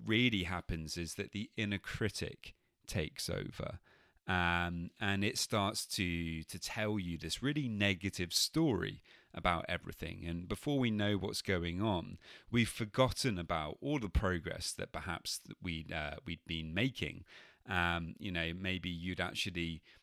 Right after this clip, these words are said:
really come on and, uh, learn how to manage the rumination better.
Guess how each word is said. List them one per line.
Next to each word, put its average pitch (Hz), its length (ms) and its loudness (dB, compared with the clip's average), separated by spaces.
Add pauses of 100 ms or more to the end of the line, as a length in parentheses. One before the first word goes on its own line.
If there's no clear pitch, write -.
really 92 600 2
come 92 260 -2
on 90 420 0
and, 78 480 -6
uh, 76 360 -2
learn 92 300 2
how 87 260 -2
to 85 140 -6
manage 90 480 -4
the 90 60 -8
rumination 87 720 -2
better. 85 480 -2